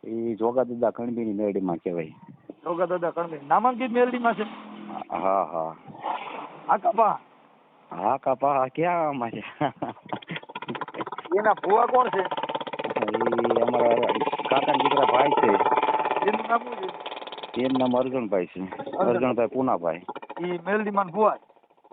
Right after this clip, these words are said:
Speaker 1: હા.
Speaker 2: તો એને રાતે મેલડીમાં સપના નથી થયા કે ભાઈ, ઉઠો, ઉઠો, તમારો ડોહો ચોરી થઈ ગયો મઠમાં ઈ?
Speaker 1: નથી સરતા, ઈ તો વાંધો, આ તમે ચાર દિવસ તો બેઠા છે ભૂખ્યા તરીકે.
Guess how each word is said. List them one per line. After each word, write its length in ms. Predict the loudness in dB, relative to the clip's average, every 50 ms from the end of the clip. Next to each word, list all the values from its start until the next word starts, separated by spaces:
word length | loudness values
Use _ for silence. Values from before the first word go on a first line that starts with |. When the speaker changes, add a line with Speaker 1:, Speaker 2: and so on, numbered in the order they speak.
| -14 -12 -6 0
Speaker 1:
હા. 340 | 2 2 2 2 -2 -6 -12 _ -20 -20 -20 -20 -20 -20 -14 -12
Speaker 2:
તો 40 | -10
એને 200 | -10 -8 -6 -4
રાતે 220 | -2 -2 -2 -4
મેલડીમાં 360 | -6 -6 -6 -6 -6 -6 -6 -6
સપના 240 | -8 -6 -6 -6
નથી 240 | -6 -4 -4 -4 -4 -2
થયા 160 | -2 -2 -2
કે 60 | -2
ભાઈ, 340 | -2 0 0 2 2 2 2 0 0 -2 -2
ઉઠો, 160 | 0 0 0 0 0
ઉઠો, 180 | 0 0 0
તમારો 300 | 0 -2 -2 0 -2 0
ડોહો 200 | 2 2 2 2
ચોરી 260 | 2 0 0 0 0
થઈ 180 | -2 0 -2 -2
ગયો 260 | -2 -2 -4 -4 -6 -4
મઠમાં 420 | -2 -2 -2 -2 -2 -2 -2 -2 -2
ઈ? 100 | -4 -8 -14 -20 -20 -20 -20 -20 -20 _ _ -20 -12 -6
Speaker 1:
નથી 500 | -4 -2 -2 -2 -2 -4 -2 -4 -4 -2 0
સરતા, 360 | -2 -2 -2 0 0 2 2
ઈ 80 | 2 2
તો 80 | 2
વાંધો, 320 | 4 4 4 4 4 4 4
આ 140 | 4 4 4
તમે 300 | 4 4 4 4 2 0 -2 -4 -4 -10 -2 2
ચાર 200 | 2 4 4 2 2
દિવસ 200 | 0 -2 -4 -2 0
તો 220 | 0 0 2 0
બેઠા 340 | 2 2 2 4 4 2 0 0
છે 60 | 0 -2
ભૂખ્યા 400 | 0 0 0 2 2 2 2 0
તરીકે. 320 | -2 -4 -2 -2 -4